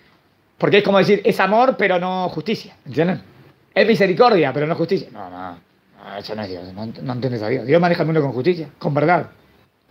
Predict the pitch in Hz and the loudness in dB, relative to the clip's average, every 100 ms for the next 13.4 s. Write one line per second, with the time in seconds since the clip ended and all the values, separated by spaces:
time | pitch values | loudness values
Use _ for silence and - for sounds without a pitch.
0 | - _ _ - - _ 185 196 269 269 | -20 _ _ -20 -20 _ 2 4 4 2
1 | 254 240 240 247 233 202 185 190 190 208 | 2 4 4 2 0 -4 -8 -6 -4 -4
2 | 220 202 180 196 190 180 165 165 160 160 | -4 -4 -2 0 0 0 0 2 2 2
3 | 170 160 180 196 185 170 147 160 156 147 | -2 0 2 2 2 2 0 0 0 0
4 | 156 147 139 _ _ 147 156 170 175 190 | -2 -2 -6 _ _ -2 0 2 -2 -8
5 | _ - _ _ _ _ _ - _ - | _ -20 _ _ _ _ _ -20 _ 2
6 | 208 202 202 240 247 233 226 254 254 247 | 4 4 4 4 2 2 2 2 2 2
7 | 233 233 233 254 262 269 294 294 294 - | 0 2 2 2 2 2 4 2 2 -4
8 | - 180 180 196 254 254 156 143 160 190 | -10 -8 -6 -4 0 0 -2 -6 -6 -2
9 | 247 240 208 262 262 202 214 202 190 196 | -2 0 2 2 2 0 0 0 -2 -2
10 | 185 240 269 156 - 208 190 233 208 220 | 0 2 4 2 -2 -2 0 2 0 0
11 | 214 185 185 190 - _ _ _ _ _ | 0 0 0 -2 -6 _ _ _ _ _
12 | _ _ _ _ _ _ _ _ 180 190 | _ _ _ _ _ _ _ _ -2 0
13 | 196 208 233 269 | 0 2 2 0